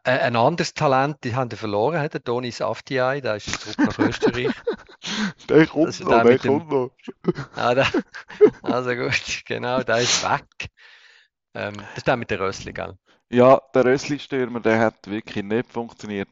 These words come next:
Speaker 2: Der ist, glaub, auch die Halbzeit eben ausgelehnt gewesen. Also er ist, glaub, wie hat, wie heisst die Mannschaft da in Österreich? Er ist von der gekommen, ist dann wieder dort zurück ausgelehnt worden und ist jetzt wieder zurück übernommen worden und hat beim F C Zürich, glaub,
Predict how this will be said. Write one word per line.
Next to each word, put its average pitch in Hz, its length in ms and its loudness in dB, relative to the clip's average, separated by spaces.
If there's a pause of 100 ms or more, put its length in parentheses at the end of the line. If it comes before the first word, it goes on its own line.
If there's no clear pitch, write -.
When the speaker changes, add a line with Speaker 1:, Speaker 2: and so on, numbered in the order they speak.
(240)
Speaker 2:
Der 98 360 -4
ist, - 240 -14 (260)
glaub, 98 300 0
auch 95 100 0
die 90 160 -10
Halbzeit 98 500 -4 (120)
eben 95 220 -6 (140)
ausgelehnt 117 480 -4
gewesen. 113 360 -10 (840)
Also 104 220 -2
er 104 80 2
ist, - 140 -8
glaub, 104 140 -4 (140)
wie 110 160 -6
hat, 135 160 0 (120)
wie 120 140 -4
heisst 135 240 -2
die 131 40 -14
Mannschaft 131 580 -10
da 110 260 -2
in 110 80 -8
Österreich? 117 520 -8
Er 101 120 2
ist - 160 -8
von 104 100 -10
der 107 220 2
gekommen, 127 400 -4
ist - 120 -14
dann 113 100 -6
wieder 101 160 -6
dort 110 240 -2
zurück 113 280 -10
ausgelehnt 123 540 -2
worden 113 240 -4
und 113 100 -8
ist 110 140 -10
jetzt 110 200 -8
wieder 104 240 -8
zurück - 520 -12 (440)
übernommen 110 440 -4
worden 113 280 -4
und 104 80 -8
hat 104 200 0
beim 101 140 -12
F 104 220 -6
C - 100 -20
Zürich, 101 340 -8
glaub, 98 260 -2